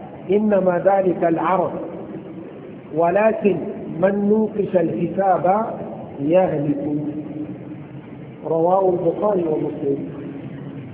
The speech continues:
Yace ma'aikin Allah sallallahu alaihi wa sallam ya ce, "Wanda aka masa hisabi, to lallai an masa azaba."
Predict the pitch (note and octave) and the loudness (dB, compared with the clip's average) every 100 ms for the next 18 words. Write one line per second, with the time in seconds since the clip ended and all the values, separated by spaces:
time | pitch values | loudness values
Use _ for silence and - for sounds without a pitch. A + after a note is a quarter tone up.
0 | - - - - C#3+ - - - - - | -14 -16 -16 -16 -16 -14 -16 -16 -16 -16
1 | - - - - E3 G#3+ A#3 G3+ G#3+ A#3 | -18 -16 -16 -2 2 4 4 4 4 2
2 | G#3+ G#3+ G#3+ A3 G3 G#3+ G#3 G3 G3+ G3+ | 4 2 4 2 2 2 2 2 4 4
3 | F#3+ F3+ F3+ E3+ F3+ F#3 F3 D#3+ D#3+ E3 | 2 4 4 4 2 0 2 2 4 2
4 | E3 E3 - - - - - - - - | 0 -2 -4 -6 -10 -12 -12 -12 -12 -14
5 | - - - - - E3 G#3+ A3+ F#3+ F#3+ | -14 -14 -14 -14 -6 2 4 4 2 2
6 | F#3+ E3+ F3+ F3+ D#3 D3 D#3+ D#3+ - F3 | 2 2 2 0 -2 -2 -4 -6 -2 0
7 | E3+ - - - - - - - - - | 2 -2 -6 -8 -8 -10 -10 -12 -14 -10
8 | - - B2 - - - D#3+ E3 F#3+ F#3+ | -10 -6 -4 -4 -6 -4 0 2 2 2
9 | F#3+ F#3+ F#3+ - - F3+ F#3 F#3 F#3+ D#3+ | 2 2 -2 -8 -4 -2 0 2 2 -2
10 | C3+ C3+ C#3+ C#3+ B2 | -4 -4 -2 -2 -4